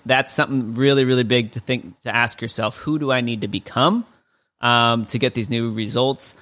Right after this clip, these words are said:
Um, and, uh, and when you figure that out, you will, uh,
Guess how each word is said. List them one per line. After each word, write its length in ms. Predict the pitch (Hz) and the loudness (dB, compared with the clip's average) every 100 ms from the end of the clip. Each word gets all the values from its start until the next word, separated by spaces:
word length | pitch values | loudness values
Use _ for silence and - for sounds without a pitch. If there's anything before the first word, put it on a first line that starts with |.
| _ _ | _ _
Um, 440 | 113 117 117 113 113 | 2 4 4 0 0
and, 500 | 120 120 117 117 113 | 2 4 4 2 0
uh, 320 | 76 113 110 90 | 2 2 4 2
and 140 | 113 | 2
when 160 | 123 120 | 0 0
you 80 | 113 | 0
figure 340 | 135 131 131 | -2 0 2
that 220 | 110 104 | 2 0
out, 720 | 107 127 120 104 110 - - - _ _ | 2 4 4 2 -2 -4 -8 -10 _ _
you 160 | 120 | -2
will, 240 | 120 117 107 | 0 0 -2
uh, 100 | - | -8